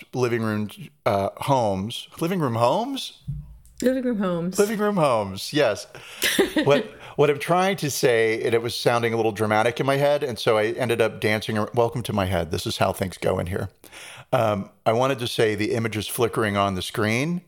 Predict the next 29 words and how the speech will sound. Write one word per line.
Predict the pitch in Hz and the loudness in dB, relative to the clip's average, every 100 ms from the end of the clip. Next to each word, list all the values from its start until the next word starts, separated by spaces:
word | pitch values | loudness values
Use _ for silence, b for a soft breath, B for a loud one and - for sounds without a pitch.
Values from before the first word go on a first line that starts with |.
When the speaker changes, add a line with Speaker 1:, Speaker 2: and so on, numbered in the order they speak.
| _ | _
Speaker 1:
but | - 110 | 0 0
it | |
was | 101 | 2
like, | 107 101 - | 0 0 0
"Oh, | 123 | 0
come | - - - - | 0 -4 -4 -4
on, | - 101 101 113 110 101 92 90 | 2 4 6 4 4 2 0 -6
please, | - 151 156 160 151 120 104 - | -6 -2 0 0 0 -2 -4 -6
too | - 180 | -4 -2
dramatic." | 135 117 117 101 - - B B B | 0 2 2 2 -2 -10 B B B
But | 196 | 0
at | 208 | 0
the | 208 | 0
same | 214 214 | 0 2
time, | 208 208 - | 2 0 0
it | 180 165 | -2 0
was | 202 233 | 0 0
dramatic. | 143 110 95 98 - B B B | -2 0 0 -2 -8 B B B
Americans | 131 139 175 185 175 156 135 | -2 0 0 0 -2 -2 -6
were | 110 113 135 | -2 0 0
not | 127 120 131 - | 0 2 0 0
used | 104 101 117 - - | -2 0 -2 -8 -4
to | 131 | -4
seeing | - - 107 95 92 92 110 120 B B B B | -4 -2 0 2 2 0 -4 -10 B B B B
real | - 90 104 110 135 143 | -6 -2 2 2 0 -4
life | 123 95 98 107 - - 110 | 0 0 2 -2 -6 -18 -6
death | - 92 98 - | 0 0 0 -4
and | 110 98 | -2 -2
destruction, | 95 - - 139 143 - 107 95 95 | -2 -8 -2 0 0 -2 -2 0 -2